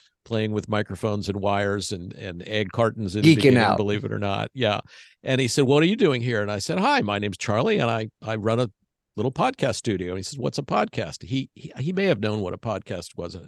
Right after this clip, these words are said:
Speaker 1: ge-, another gentleman named Jeff, different guy. And, uh, he said, "Well, maybe I could come in here and talk to you once a week.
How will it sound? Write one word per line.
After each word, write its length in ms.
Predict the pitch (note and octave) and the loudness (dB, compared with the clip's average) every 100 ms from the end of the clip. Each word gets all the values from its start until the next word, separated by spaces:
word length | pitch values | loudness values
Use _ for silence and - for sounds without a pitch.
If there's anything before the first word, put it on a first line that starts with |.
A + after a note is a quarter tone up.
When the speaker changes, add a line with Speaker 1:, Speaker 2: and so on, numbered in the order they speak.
| - | -14
Speaker 1:
ge-, 120 | - - G#2 - - | -14 -14 -18 -12 0
another 240 | A#2+ G#2 | 0 0
gentleman 320 | F#2+ G2+ F#2 | -2 -4 -4
named 220 | F#2 F#2+ | -6 -6
Jeff, 260 | B2 G2+ - - - - - _ | -2 -2 -4 -16 -20 -20 -20 _
different 260 | B2+ A#2+ G#2 | -2 -2 -2
guy. 400 | G#2+ G#2 G#2 A2+ - | -2 -2 -2 -4 -6
And, 420 | A#2 A2+ A2 A2 | -4 -2 -2 -2
uh, 320 | G#2+ G#2 G2 - _ _ _ _ _ _ | 0 0 -2 -8 _ _ _ _ _ _
he 160 | E3 | -2
said, 260 | D#3+ D3+ A2+ | 0 0 0
"Well, 400 | F3+ G#3 F2 - _ _ _ _ _ _ _ _ _ _ _ _ _ _ _ | 2 2 2 -6 _ _ _ _ _ _ _ _ _ _ _ _ _ _ _
maybe 800 | G#2+ C#3 A#3+ C4 G3+ F3 E3 D#3+ _ _ _ _ _ - | -8 -2 0 0 0 -2 -2 -6 _ _ _ _ _ -2
I 140 | D3+ | -2
could 300 | - D#3+ A#2 | 0 -2 -2
come 260 | - G#3+ A3 | -4 0 2
in 140 | D#3 | 2
here 560 | C3+ F#3 C#3 F2 A#2 A#2+ _ _ _ _ _ _ | 2 4 4 2 -6 -12 _ _ _ _ _ _
and 160 | C3 B2 - | -4 -4 0
talk 260 | A3+ B3 | 0 0
to 120 | - A#2 | -2 -2
you 100 | G2+ | 0
once 320 | G#2 F#2+ - | 0 0 -2
a 60 | |
week. 260 | G2 F#2 | -2 -2